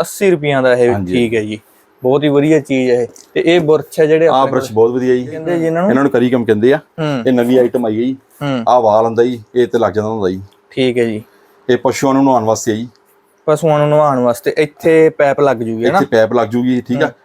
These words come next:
Speaker 2: ਇੱਥੇ ਐਂ ਕਰਕੇ,
Speaker 1: ਹਾਂ, ਇਹ
Speaker 2: ਇੱਥੇ
Speaker 1: ਹੱਥ ਤੇ
Speaker 2: ਪਾਈਪ
Speaker 1: ਚੜ੍ਹ
Speaker 2: ਨਾਲ ਜਿੰਨਾ ਪਾਣੀ ਚਾਹੀਦਾ ਉਹ ਆਈ ਜਾਊਗਾ,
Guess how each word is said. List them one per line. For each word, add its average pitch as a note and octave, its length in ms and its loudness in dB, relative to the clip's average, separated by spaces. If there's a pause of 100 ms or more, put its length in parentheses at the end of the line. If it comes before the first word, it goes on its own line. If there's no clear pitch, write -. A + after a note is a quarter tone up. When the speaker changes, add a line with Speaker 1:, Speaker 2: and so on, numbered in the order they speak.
(140)
Speaker 2:
ਇੱਥੇ A2+ 220 0
ਐਂ A2+ 120 0
ਕਰਕੇ, A2+ 400 0 (280)
Speaker 1:
ਹਾਂ, B2+ 180 -2
ਇਹ D3+ 180 2
Speaker 2:
ਇੱਥੇ D3 120 0
Speaker 1:
ਹੱਥ D3 100 0
ਤੇ - 0 -
Speaker 2:
ਪਾਈਪ D3+ 120 2
Speaker 1:
ਚੜ੍ਹ B2+ 160 2
Speaker 2:
ਨਾਲ C3+ 120 0
ਜਿੰਨਾ B2+ 260 0
ਪਾਣੀ B2+ 240 -2
ਚਾਹੀਦਾ C3 260 0
ਉਹ B2 120 0
ਆਈ G2+ 100 -6
ਜਾਊਗਾ, A#2 380 -4